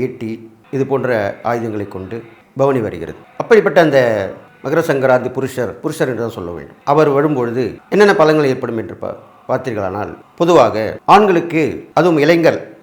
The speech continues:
இளைய சமுதாயம் சொல்லுவாங்க இல்லையா, யூத்துன்னு சொல்லுவாங்க, அவங்களுக்கு சற்றே பீடை ஏற்படுகிறது. பீடை என்றால் கெடுபலன்கள் வரக்கூடிய வாய்ப்பு, குழந்தைகளுக்கும் அந்த கெடுபலன் வர்றதுக்கு வாய்ப்பு இருக்கு. இது இல்லாமல் விலங்குகள் வகையிலே யானைகளுக்கு பீடை ஏற்படுகிறது. யானைகளுக்கு பிரச்சனை வரும், அது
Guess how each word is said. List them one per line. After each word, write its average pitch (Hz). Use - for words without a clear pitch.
இளைய 185
சமுதாயம் 127
சொல்லுவாங்க 101
இல்லையா, 98
யூத்துன்னு 170
சொல்லுவாங்க, 82
அவங்களுக்கு 165
சற்றே 131
பீடை 123
ஏற்படுகிறது. 80
பீடை 180
என்றால் 147
கெடுபலன்கள் 135
வரக்கூடிய 104
வாய்ப்பு, 85
குழந்தைகளுக்கும் 185
அந்த 131
கெடுபலன் 127
வர்றதுக்கு 104
வாய்ப்பு 90
இருக்கு. -
இது 123
இல்லாமல் 95
விலங்குகள் 196
வகையிலே 139
யானைகளுக்கு 160
பீடை 147
ஏற்படுகிறது. 90
யானைகளுக்கு 143
பிரச்சனை 123
வரும், 104
அது 110